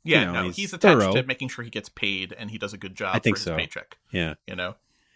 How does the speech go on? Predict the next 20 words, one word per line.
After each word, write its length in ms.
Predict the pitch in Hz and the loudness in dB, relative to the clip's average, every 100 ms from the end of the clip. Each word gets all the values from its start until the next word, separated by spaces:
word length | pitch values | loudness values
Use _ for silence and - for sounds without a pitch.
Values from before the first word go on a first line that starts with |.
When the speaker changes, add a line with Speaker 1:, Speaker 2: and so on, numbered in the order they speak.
| _ - | _ -6
Speaker 1:
Um, 400 | 110 104 95 87 | -2 0 -2 -2
Speaker 2:
Right. 260 | 90 80 - | -2 0 2
Speaker 1:
I 80 | 156 | 6
got 120 | 180 | 6
the 80 | 185 | 6
also 180 | - 156 | 2 -2
impression, 480 | - 156 147 131 - 143 | 0 -2 -2 -8 -14 -14
uh, 80 | 131 | -2
not 220 | 143 160 | 2 2
in 40 | 131 | 0
this 160 | 143 | -6
one 180 | 127 120 | -4 -6
so 120 | - | -4
much, 320 | 117 110 - - | -4 -4 -6 -6
but 160 | 107 117 | -6 -6
in, 100 | 113 | -6
definitely 320 | 123 120 120 | -4 -6 -6
in 180 | 110 101 | -6 -6
the 160 | 101 98 | -10 -10
next 640 | 98 104 104 - - - | -4 -4 -4 -10 -12 -16